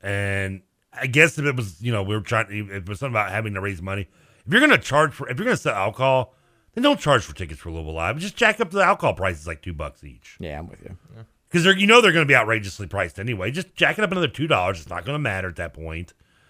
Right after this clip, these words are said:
Speaker 1: And you can make up your difference there and not have to worry about selling tickets.
Speaker 2: There's, I had a dream that Ricky P was asked if he thinks Louisville basketball will be restored to its greatness, to which he replied,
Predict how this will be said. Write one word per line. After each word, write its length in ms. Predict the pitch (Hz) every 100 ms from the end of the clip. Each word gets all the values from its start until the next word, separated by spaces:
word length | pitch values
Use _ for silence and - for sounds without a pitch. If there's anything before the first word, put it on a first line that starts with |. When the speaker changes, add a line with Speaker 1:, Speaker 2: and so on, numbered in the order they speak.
| _ _
Speaker 1:
And 140 | 151 151
you 60 |
can 100 | 135
make 160 | 131 120
up 120 | 131
your 80 | 127
difference 340 | 120 110 113
there 140 | 113 101
and 80 | 95
not 160 | 92
have 140 | 85 82
to 80 | 87
worry 220 | 82 87
about 180 | 78 -
selling 220 | 78 71
tickets. 460 | 62 - - _ - _ _ _ _ _
Speaker 2:
There's, 220 | - 180
I 100 | 170
had 120 | 151 165
a 60 |
dream 480 | 113 127 139 143 135
that 160 | 113 113
Ricky 240 | 123 123
P 160 | 123 123
was 140 | 113
asked 280 | 110 117 110
if 60 | 107
he 80 | 107
thinks 260 | 117 101
Louisville 240 | 107 110 104
basketball 540 | 104 104 - 98 98
will 100 | 98
be 100 | 107
restored 400 | 104 - 117 110 107
to 60 |
its 120 | 104 -
greatness, 320 | 113 104 101
to 100 | -
which 120 | 107
he 60 | 110
replied, 560 | 104 95 101 98 98